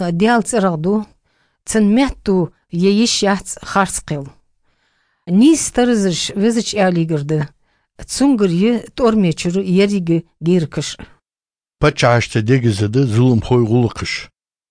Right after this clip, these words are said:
Speaker 1: Хәныл хылыр чуағлуш мұди пачахыл.
Speaker 2: Пача аш чуағы рязы хыл бақ лучы метті.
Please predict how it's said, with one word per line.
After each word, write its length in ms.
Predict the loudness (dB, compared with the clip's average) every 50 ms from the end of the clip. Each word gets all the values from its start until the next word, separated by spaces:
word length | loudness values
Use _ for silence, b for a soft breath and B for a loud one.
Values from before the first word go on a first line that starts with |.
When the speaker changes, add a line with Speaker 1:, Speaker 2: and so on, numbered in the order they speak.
| _ _
Speaker 1:
Хәныл 520 | -10 -6 -4 0 2 2 2 2 2 0 -2
хылыр 320 | -2 -2 0 0 0 -2
чуағлуш 640 | -4 -8 -10 -4 0 0 0 2 0 0 -2 -4 -4 -4
мұди 300 | -4 -2 -2 -4 -4 -6 -6 -4
пачахыл. 480 | -4 -4 -4 -4 -6 -6 -6 -8 -10 -12 -18 _ _ _ _ _ _ _ _ _ _ _ 0
Speaker 2:
Пача 340 | 0 0 2 2 0 2 2
аш 140 | 0 0 0
чуағы 320 | 0 2 2 2 2 2 2
рязы 320 | 2 2 2 2 0 0
хыл 160 | 0 -2 -2
бақ 280 | 0 0 -2 -2 -2 -2
лучы 280 | -2 -2 -2 0 0 2
метті. 540 | 2 2 2 0 -2 _ -6 -6 -6 -6